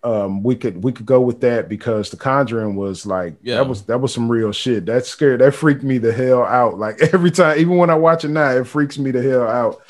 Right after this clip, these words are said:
Speaker 1: So, um, I would go with that Conjuring series. Um,
Speaker 2: <laughs>
Speaker 1: the third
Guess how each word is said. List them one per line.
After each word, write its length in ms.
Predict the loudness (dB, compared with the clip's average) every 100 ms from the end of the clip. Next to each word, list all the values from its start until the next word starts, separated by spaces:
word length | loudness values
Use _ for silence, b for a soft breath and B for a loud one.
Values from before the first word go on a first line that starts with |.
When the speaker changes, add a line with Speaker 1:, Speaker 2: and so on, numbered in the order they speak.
| b b b _
Speaker 1:
So, 640 | -2 0 0 0 0 0
um, 160 | -2 -6 _ _ 0
I 100 | 0
would 140 | 2
go 120 | 2
with 100 | 2
that 140 | 0 -2
Conjuring 480 | -2 -2 -4 -4 -6
series. 580 | -4 -4 -4 -6 -12 _ _ _ _ _ _ _ 0
Um, 400 | 4 4 4 0
Speaker 2:
<laughs> 1120 | -2 -2 -4 -2 -2 -6 -8 -20 _ _ _ -4
Speaker 1:
the 160 | -4
third 420 | 0 2 4 2